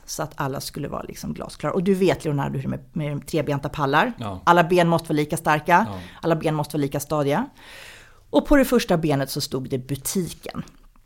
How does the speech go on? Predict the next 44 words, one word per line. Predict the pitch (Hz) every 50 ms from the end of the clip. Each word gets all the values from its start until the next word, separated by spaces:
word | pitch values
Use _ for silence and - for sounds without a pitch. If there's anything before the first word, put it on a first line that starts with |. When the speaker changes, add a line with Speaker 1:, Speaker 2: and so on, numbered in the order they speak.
| _ _ _ - _ _ _ - - - -
Speaker 1:
Och | - 185 180 - - - - - - - - - _ _ _ -
den | - 196 202
här | 214 220
modellen | 220 202 185 156 151 143 127
pratar | 139 147 120 120 - 165
jag | 147 131 127 127
om | 135 135 135 -
med | 156 147 143 139 - -
alla | 180 151 156 208
möjliga | 269 277 220 160 131 127 131
branscher, | 127 127 107 - - - 135
inte | 139 143 143 208
bara | 196 202 165 139 135
med | 143 135 131 -
butiksbranscher, | - - - - 127 - - - 85 - - - - - 127
men, | 151 165 170 170 160 -
men | - 185 190 190
i | 190 185
vårt | 175 156 156 - -
fall | - 147 - 143
så | - - 147
var | 135 127 - -
det | -
ju | - -
då | - 107 - - - - - - - -
butiken. | - 147 - - - - - - - - - - -
Och | - 180 170 - - - - - - - - - - -
för | - 233 -
oss | 240 254 240 -
så | - 247 214
handlade | 185 226 208 165 147 147 147
det | 143 151 135 139 135
om | - 147 139 139 143 147
att | 139 - -
när | 165 160
du | 180 220 208
går | 160 - 165 165 156
på | 156 - 175
gatan | 160 - 165 143 139 - - - 180 151 143 143
och | 147
så | - 160
passerar | - - 151 - - - 139 156 175 196 185
du | 170 165 147 143
en | 143 131 135 143 139